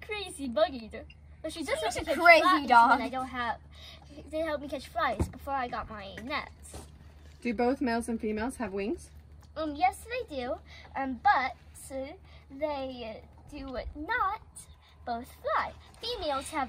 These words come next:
Speaker 1: extra organ, which is an amazing organ. Plus, the females cannot fly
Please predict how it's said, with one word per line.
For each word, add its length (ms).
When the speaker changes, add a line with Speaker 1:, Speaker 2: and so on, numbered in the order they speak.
Speaker 1:
extra 500
organ, 640
which 240
is 100
an 60
amazing 420
organ. 320
Plus, 300
the 80
females 400
cannot 480
fly 240